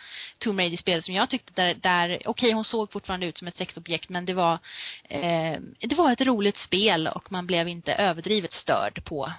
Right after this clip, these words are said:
de här sakerna som Lara Croft-serien har fått så mycket kritik för. Så att, ehm, ja, så det är det som jag skulle rekommendera i serien att, att plocka upp. Det är någorlunda nytt ändå, liksom sådär, om man inte vill gå riktigt tillbaka till, till början,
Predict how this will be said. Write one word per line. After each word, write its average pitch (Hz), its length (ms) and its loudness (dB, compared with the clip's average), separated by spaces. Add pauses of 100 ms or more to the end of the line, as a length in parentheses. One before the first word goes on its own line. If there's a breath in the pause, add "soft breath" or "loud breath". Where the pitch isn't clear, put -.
de - 220 -12
här 160 120 -4
sakerna - 340 -8
som 151 220 -6
Lara 135 180 -4
Croft-serien 143 600 -4
har 226 200 4
fått - 200 -8
så - 80 -4
mycket - 200 -14
kritik - 380 -12
för. - 240 -10 (480 loud breath)
Så - 140 -2
att, 185 260 -4
ehm, 170 440 0 (1500 loud breath)
ja, 214 260 4 (120)
så - 160 -4
det 247 220 2
är 220 320 0
det 175 220 0
som 180 100 -6
jag 202 140 0
skulle 214 200 0
rekommendera 165 500 -2
i 156 60 -2
serien 143 420 -2
att, - 160 -10
att - 220 -6
plocka - 320 0
upp. - 260 -2 (140)
Det 196 180 2
är 202 40 4
någorlunda 180 460 -2
nytt 196 280 -2
ändå, 165 400 -2
liksom - 300 -8
sådär, - 280 -4
om 180 80 -8
man 175 100 -2
inte 170 160 -6
vill 165 120 -4
gå 160 140 -2
riktigt 170 340 -2
tillbaka 160 340 0
till, 120 240 -4 (760 loud breath)
till 190 160 2
början, 180 580 4